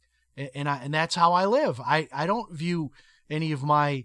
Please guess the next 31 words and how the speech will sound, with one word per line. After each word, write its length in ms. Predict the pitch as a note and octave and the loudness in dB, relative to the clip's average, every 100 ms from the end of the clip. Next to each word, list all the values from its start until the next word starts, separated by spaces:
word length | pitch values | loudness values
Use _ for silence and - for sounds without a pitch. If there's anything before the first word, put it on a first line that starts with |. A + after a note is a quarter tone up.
| _ _ _ D3+ | _ _ _ -2
African-American 800 | D#3 - E3+ D3+ C#3+ C#3+ D3 | -2 -2 -4 -2 0 -2 -4
friends 360 | C3 D3+ D#3 D#3 | -4 -2 0 -2
any 180 | D3+ C3+ | -4 -4
differently 600 | D3 C#3 D3 C#3 D3 E3 | -4 -4 -6 -4 -4 -2
than 160 | D3 | -2
my 320 | C3+ B2+ C3 - _ _ | 0 0 -2 -6 _ _
friends 380 | - D#3 D3+ C3 | -4 -2 -2 -2
that 100 | D3 | -2
are 120 | C3 | -2
white, 380 | A#2+ C3+ E3 E3 | 0 0 0 -2
than 100 | C#3+ | -6
my 120 | C3 | -6
friends 320 | A#2 C#3+ C#3+ | -4 -4 -2
that 100 | C#3+ | -2
are 100 | C3+ | -4
Asian, 360 | C3 D3+ D3+ D#3+ | -2 -4 -2 -4
than 100 | D3 | -4
my 120 | B2 | -4
friends 320 | - C#3+ C#3+ | -4 -2 -2
that 100 | C3+ | -4
are 80 | B2+ | -4
Hispanic. 580 | C3+ C3 - C#3+ E3+ E3+ | -2 -4 -4 -4 -4 -6
We're 80 | E3+ | -8
just, 260 | F#3+ F#3+ - - _ - | -6 -6 -8 -20 _ 0
we're 140 | G3 | 6
all 140 | G#3+ | 6
human 340 | G#3+ A3+ G#3+ G#3 | 6 0 -2 -2
beings. 500 | G#3+ B3+ F3 G#2+ - | -2 -2 -4 -4 -4
I, 420 | C#3 D3 C#3+ D#3+ - | -4 -4 -4 -4 -4
I, 100 | D3+ | -4
I, 140 | E3 | -4